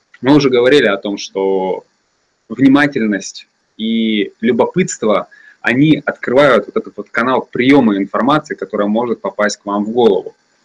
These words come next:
Мы вчера зацепили тему чтения и рядом с ним лежащего скорочтения, которое помогает вам эту информацию как можно быстрее загружать.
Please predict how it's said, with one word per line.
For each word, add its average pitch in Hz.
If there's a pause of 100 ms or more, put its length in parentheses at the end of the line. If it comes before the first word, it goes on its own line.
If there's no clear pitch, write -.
(180)
Мы 123
вчера 143
зацепили 139
тему 135
чтения 123
и 131 (720)
рядом 127
с -
ним 120
лежащего 113
скорочтения, 113
которое 98
помогает 107
вам 107
эту 98
информацию 104
как 95
можно 101
быстрее 101
загружать. 107